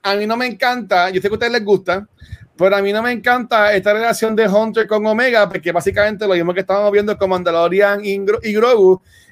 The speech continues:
y así que, ¿qué me está diciendo Disney entonces? Que todas las próximas series de Disney, todas van a ser de un personaje tough cuidando a un personaje chiquito para vender muñequitos.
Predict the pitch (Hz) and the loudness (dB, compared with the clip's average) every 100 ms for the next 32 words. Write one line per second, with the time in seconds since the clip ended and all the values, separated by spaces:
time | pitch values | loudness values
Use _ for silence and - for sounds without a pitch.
0 | 127 165 185 196 220 202 - 185 196 196 | -6 -4 -4 -2 0 0 -2 -2 -2 0
1 | 208 190 196 202 202 208 208 185 175 160 | 0 2 0 2 2 0 -2 0 0 -2
2 | 151 156 151 160 180 202 185 202 202 185 | -4 -4 0 2 4 2 -2 -4 -2 -2
3 | 196 202 196 190 208 196 190 180 _ _ | 0 0 0 -2 -2 -2 -4 -4 _ _
4 | - 196 202 208 208 202 208 214 208 180 | 0 2 2 0 0 -2 0 0 0 0
5 | 180 156 202 214 208 196 202 202 208 202 | -2 -2 -4 -2 -2 0 -2 2 2 2
6 | - _ - 185 180 180 185 208 202 202 | -4 _ -2 0 2 0 0 2 4 2
7 | 208 190 208 190 190 196 196 180 196 196 | -2 -4 -6 -4 -2 -4 -4 -8 -6 -4
8 | 190 190 190 185 190 202 196 202 - 123 | 0 2 2 0 -4 -4 -4 -6 -8 -10